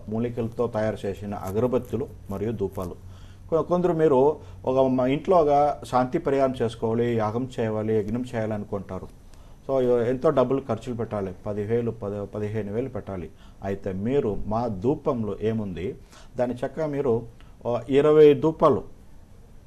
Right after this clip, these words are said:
ఒక మీరు, ఆ, దీంట్లో వేసేసి, కొంత తామర పాత్రలో వేసేసి, ఆ, ఇంట్లోనే యాగం చేసిన ప్రతిఫలం దొరుకుతుంది. మీరు ఆ అగరబత్తులు కానీ ధూపాలు, అగరబత్తులు రోజు ముట్టించండి, ఉదయము సాయంత్రము.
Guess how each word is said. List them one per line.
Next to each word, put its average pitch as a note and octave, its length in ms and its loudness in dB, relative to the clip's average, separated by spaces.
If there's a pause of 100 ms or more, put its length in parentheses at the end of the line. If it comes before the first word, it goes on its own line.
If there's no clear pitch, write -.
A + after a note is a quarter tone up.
(180)
ఒక A#2+ 160 -2
మీరు, B2+ 540 2
ఆ, A#2 120 2
దీంట్లో C#3 380 2
వేసేసి, B2 720 -2 (120)
కొంత A2 360 -4
తామర B2 260 0
పాత్రలో A#2+ 460 -4
వేసేసి, A2 500 -4 (680)
ఆ, A#2 40 2
ఇంట్లోనే E3 680 2 (160)
యాగం B2+ 460 2 (120)
చేసిన C#3+ 340 2
ప్రతిఫలం G3 680 6
దొరుకుతుంది. B2 480 2
మీరు F#2+ 320 -10 (500)
ఆ A#2 260 4 (460)
అగరబత్తులు D3 540 2
కానీ B2 300 -2
ధూపాలు, A#2 500 -2 (420)
అగరబత్తులు E3 560 2
రోజు D#3 320 8
ముట్టించండి, A#2 600 -2
ఉదయము B2 400 2
సాయంత్రము. A#2+ 720 -2